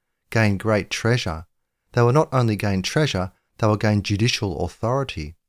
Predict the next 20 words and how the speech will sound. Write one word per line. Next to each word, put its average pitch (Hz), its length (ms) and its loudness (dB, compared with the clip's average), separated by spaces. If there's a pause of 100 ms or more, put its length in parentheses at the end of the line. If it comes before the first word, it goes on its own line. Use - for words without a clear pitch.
(960)
Paul 101 320 2
wrote, 117 400 -2 (400)
"Do 117 100 -2
you 107 100 6
not 107 220 4
know 123 180 4
that 110 120 0
the 104 140 0
believers 110 360 4
will 107 80 0
judge 110 360 2
the 101 100 2
world? 101 560 -2 (720)
If 160 240 2
then 104 360 0
you 110 140 -2
will 101 80 0
judge 104 360 -2
the 87 100 -2
world, 101 420 0